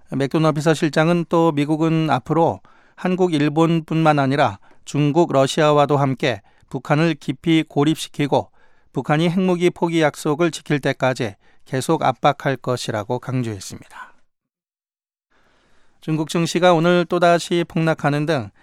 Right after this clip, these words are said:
아시아 증시가 여전히 약세를 면치 못하고 있습니다. 중국 상하이 종합지수는 오늘 전주 종가에 비해 오점삼 퍼센트가 떨어졌습니다. 홍콩 증시도 이점팔 퍼센트 하락했고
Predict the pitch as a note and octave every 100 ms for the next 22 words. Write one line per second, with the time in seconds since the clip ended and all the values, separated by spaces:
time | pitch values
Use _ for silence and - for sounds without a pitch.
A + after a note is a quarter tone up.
0 | _ - C3 E3 D#3 D3 D3 - C#3+ D#3
1 | D#3 C#3 B2+ C#3 D#3 B2 - - D#3 C#3+
2 | D#3 C3+ C3+ B2 D#3+ C#3+ C3+ C3 C#3+ B2+
3 | A#2 C3 A2 A2 G#2+ - - - - -
4 | _ - D#3 D3 D#3 - D#3+ E3 D#3 D3+
5 | D3 - D3 - D3 E3 E3 D3+ D#3 E3
6 | D#3 - D3+ D3+ - D#3+ D3+ C#3+ C3 C#3
7 | C3 C3 C#3 G2+ _ _ _ - C#3 C3+
8 | E3+ E3 D#3+ F3+ E3+ F3 E3 D3+ C#3 C3+
9 | B2 C3 A#2 A#2 - A2+ G#2+ G#2 - -
10 | - _ _ _ _ - E3 F3 E3 E3+
11 | D#3+ - F3+ D3+ C#3+ F3 E3+ E3 F3+ -
12 | E3+ D3+ D#3+ D#3 - D#3+ D3 C3+ - C3
13 | - C3 -